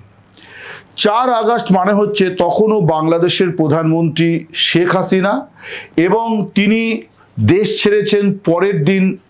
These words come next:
দুপুরবেলা। অর্থাৎ নাহিদ ইসলামের বয়ান অনুযায়ী প্রধানমন্ত্রীর পদত্যাগ বা দেশত্যাগ যাই বলা যাক না কেন, তার অন্তত চব্বিশ ঘন্টা আগে থেকে মোহাম্মদ ইউনূসের সঙ্গে তাদের যোগাযোগ হয়েছে এবং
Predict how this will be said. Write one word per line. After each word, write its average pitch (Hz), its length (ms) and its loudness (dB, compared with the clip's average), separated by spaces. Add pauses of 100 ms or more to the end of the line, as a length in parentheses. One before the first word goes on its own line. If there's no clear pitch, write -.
দুপুরবেলা। 160 880 0 (360)
অর্থাৎ 190 500 -2 (400)
নাহিদ 185 400 2
ইসলামের 233 520 0
বয়ান 165 380 0
অনুযায়ী 180 600 0 (420)
প্রধানমন্ত্রীর 202 1040 0 (220)
পদত্যাগ 185 640 0 (160)
বা 156 240 2
দেশত্যাগ 160 760 -2
যাই 143 240 0
বলা 147 260 0
যাক 147 220 -2
না 151 100 -2
কেন, 143 400 -2 (440)
তার 180 260 2
অন্তত 208 520 0
চব্বিশ 185 480 -2
ঘন্টা 214 340 -2 (120)
আগে 151 260 -2
থেকে 160 520 -2 (340)
মোহাম্মদ 196 520 2
ইউনূসের 202 420 2
সঙ্গে 190 380 -2
তাদের 165 420 -2
যোগাযোগ 139 480 0
হয়েছে 170 300 0
এবং 160 260 0